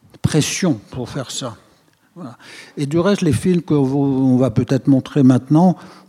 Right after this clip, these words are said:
un peu i-, illustre ça. Comment, et là, je dis qu'on re-, on vient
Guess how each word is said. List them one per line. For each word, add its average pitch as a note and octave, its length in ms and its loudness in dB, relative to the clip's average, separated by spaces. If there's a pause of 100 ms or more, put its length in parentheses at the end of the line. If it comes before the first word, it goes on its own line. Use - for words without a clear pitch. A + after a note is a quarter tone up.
un D3 160 2
peu F3 240 4
i-, F#3 280 4
illustre F3 440 4
ça. B2 260 -6 (360)
Comment, F#3+ 400 2 (1160)
et D3+ 120 -2
là, G#3+ 220 4
je F#3+ 80 6
dis F3+ 220 4
qu'on E3 160 2
re-, C3+ 240 0
on C3 140 -4
vient C#3+ 300 0